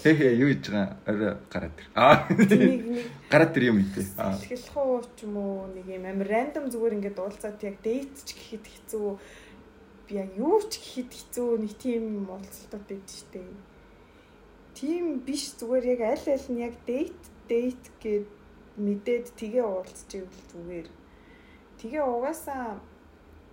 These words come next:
Speaker 2: тухайн хүн таалагдчихвэл амар тэг юу ч хийсэн ер нь дайггүй л байх гэдэг байхгүй болно. Гэхдээ яг тухайн ингээ хийж байгаа үйлдэлүүд дундаа нөгөө эрэгтэй, нөгөө эрэгтэй байх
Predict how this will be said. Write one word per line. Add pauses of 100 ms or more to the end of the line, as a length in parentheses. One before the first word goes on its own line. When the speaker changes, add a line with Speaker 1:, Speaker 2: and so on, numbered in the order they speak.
(140)
Speaker 2:
тухайн
хүн
таалагдчихвэл (320)
амар (720)
тэг
юу
ч
хийсэн
ер
нь
дайггүй
л (100)
байх
гэдэг
байхгүй
болно. (800)
Гэхдээ
яг (320)
тухайн
ингээ
хийж
байгаа
үйлдэлүүд (120)
дундаа
нөгөө (480)
эрэгтэй,
нөгөө
эрэгтэй
байх